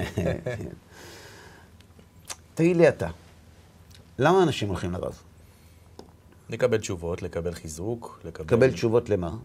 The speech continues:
Speaker 1: לשאלות
Speaker 2: לשאלות.
Speaker 1: הלכתיות.
Speaker 2: זאת אומרת,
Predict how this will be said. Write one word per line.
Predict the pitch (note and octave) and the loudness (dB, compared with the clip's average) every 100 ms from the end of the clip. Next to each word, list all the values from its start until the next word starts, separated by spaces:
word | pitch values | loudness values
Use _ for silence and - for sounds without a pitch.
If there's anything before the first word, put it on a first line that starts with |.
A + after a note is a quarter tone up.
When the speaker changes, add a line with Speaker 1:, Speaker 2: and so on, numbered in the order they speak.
| - - | -18 -14
Speaker 1:
לשאלות | F2 - D2+ E2 - - - | -10 -8 -10 -12 -16 -18 -12
Speaker 2:
לשאלות. | - E2+ | -8 -6
Speaker 1:
הלכתיות. | F2+ F2 D#2+ - - - - - | -6 -8 -12 -16 -20 -20 -20 -20
Speaker 2:
זאת | - | -8
אומרת, | A#2 C3+ C3+ | 0 2 0